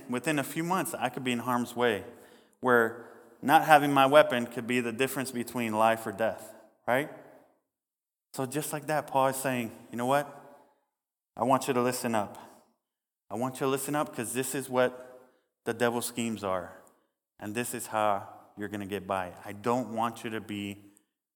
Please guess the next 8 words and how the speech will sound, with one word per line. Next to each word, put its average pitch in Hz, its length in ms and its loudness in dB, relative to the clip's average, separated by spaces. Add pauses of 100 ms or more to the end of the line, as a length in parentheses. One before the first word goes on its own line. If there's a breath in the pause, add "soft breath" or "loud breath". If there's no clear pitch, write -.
(160)
without 92 520 -6 (160)
your 95 120 -8
weapon." 95 420 -6 (1160 loud breath)
So 127 180 2
that's 135 320 8
what 135 180 4
we're 127 120 2
gonna 131 320 2